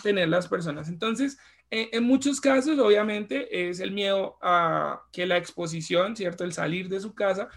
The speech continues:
pues, pueda generar un contagio, porque hay personas, eh, vulnerables que viven en cada uno de los hogares. Eso es un temor. También está el temor de saber si aquel niño pequeño o joven va realmente a su institución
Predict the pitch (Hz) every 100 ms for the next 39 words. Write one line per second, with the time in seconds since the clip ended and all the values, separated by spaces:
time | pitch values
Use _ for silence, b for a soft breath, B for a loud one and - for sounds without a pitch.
0 | B 185 170 165 160 165 185 170 156 156
1 | 170 165 226 233 226 226 185 180 165 170
2 | 175 170 170 165 - _ 165 160 156 156
3 | 156 180 165 156 165 208 214 - 170 165
4 | 160 170 156 147 151 165 165 165 160 165
5 | 196 208 160 170 175 165 175 185 247 -
6 | B B B 226 226 226 233 247 254 254
7 | 254 247 247 240 - _ _ 180 220 220
8 | 214 202 190 165 220 220 220 220 220 226
9 | 226 208 208 208 202 - 208 202 202 196
10 | 190 196 185 - 175 175 170 165 160 180
11 | 208 202 196 202 b b - 165 202 208
12 | 214 208 208 214 202 165 202 202 190 185
13 | 202 196 180 170 202 185 185 175